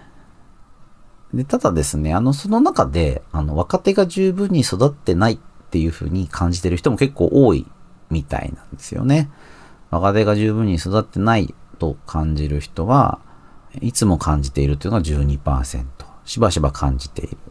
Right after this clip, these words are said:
二十四パーセント、たまに感じた三十八パーセント。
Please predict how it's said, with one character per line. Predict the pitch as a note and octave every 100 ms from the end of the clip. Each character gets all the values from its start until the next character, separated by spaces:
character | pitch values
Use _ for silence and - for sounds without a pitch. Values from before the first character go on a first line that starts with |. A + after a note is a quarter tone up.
| - -
二 | D#2+
十 | C#2+
四 | C2 C2
パ | B1
ー |
セ | -
ン | C2+
ト、 | - -
た | E2+
ま | G#2
に | A2+ A2
感 | G2 G#2
じ | G2
た | A#2
三 | - E2
十 | C2+
八 | - -
パ | -
ー | -
セ | -
ン |
ト。 | -